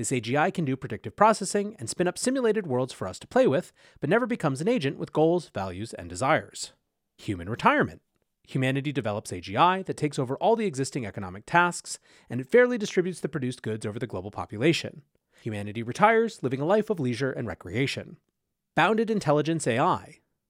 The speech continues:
There is a physical limit to intelligence and optimization, and recursive self-improvement plateaus around an I Q of one eighty. This means the A G I is very smart and useful,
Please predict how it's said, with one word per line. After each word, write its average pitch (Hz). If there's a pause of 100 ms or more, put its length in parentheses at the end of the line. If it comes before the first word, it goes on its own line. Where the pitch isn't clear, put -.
(120)
There 110
is 107
a 127
physical 214
limit 247
to -
intelligence 151
and 147
optimization, 107 (380)
and 113
recursive 170
self-improvement 196
plateaus 196
around 180
an 170
I 104
Q 131
of 117
one 87
eighty. 123 (240)
This 117
means 156
the 123
A 120
G 113
I 165
is 120
very 101
smart 104
and 107
useful, 175